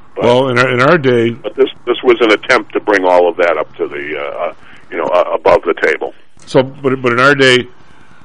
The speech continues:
Speaker 2: you, I'm talking football now. I think the numbers were, Kevin, that you could have a hundred people on scholarship and you can only bring in thirty people per year, or something along them. Now, obviously, those numbers have
Speaker 1: Right,
Speaker 2: changed,
Speaker 1: now
Speaker 2: but
Speaker 1: it's twenty-five and eighty-five.
Speaker 2: But if,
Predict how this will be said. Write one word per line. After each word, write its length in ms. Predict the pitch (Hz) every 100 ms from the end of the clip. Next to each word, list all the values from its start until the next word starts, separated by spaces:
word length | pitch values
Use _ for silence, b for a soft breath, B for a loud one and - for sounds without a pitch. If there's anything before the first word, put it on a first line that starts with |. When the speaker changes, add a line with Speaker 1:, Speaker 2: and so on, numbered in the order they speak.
| b
Speaker 2:
you, 260 | 123 113 117 - -
I'm 180 | 101 - - -
talking 260 | - 107 95
football 440 | - 131 - 87
now. 180 | 90 92
I 140 | 101 98
think 260 | - 147
the 80 | 113
numbers 440 | 95 87 92 87
were, 180 | 95 95
Kevin, 380 | 90 104 95 95 92 b b b b b
that 180 | 110 -
you 80 | 117
could 140 | 113
have 140 | 110 101
a 60 | 98
hundred 260 | 117 110
people 280 | - 107 104
on 100 | 95
scholarship 640 | - 120 117 110 98 95
and 140 | - 98
you 80 |
can 140 | 90 101
only 340 | 104 101 95 90 - - B B B -
bring 180 | 101 101
in 80 |
thirty 320 | 92 110 101 98
people 360 | - 101 87
per 220 | 80 90
year, 320 | 85 101 85 - - - - - - - - - - -
or 60 | 110
something 320 | 98 85 85
along 220 | 82 82
them. 120 | 85
Now, 180 | 92 90
obviously, 360 | 95 98 92 92
those 140 | 85
numbers 240 | 95 90 80
have 100 | 80
Speaker 1:
Right, 120 | 90
Speaker 2:
changed, 120 | 107
Speaker 1:
now 120 | 98
Speaker 2:
but 80 | 90
Speaker 1:
it's 80 | 85
twenty-five 580 | - 90 80 87 85 80
and 80 | 78
eighty-five. 500 | 80 78 82 73 71 - - - - - -
Speaker 2:
But 140 | 120
if, 200 | 120 -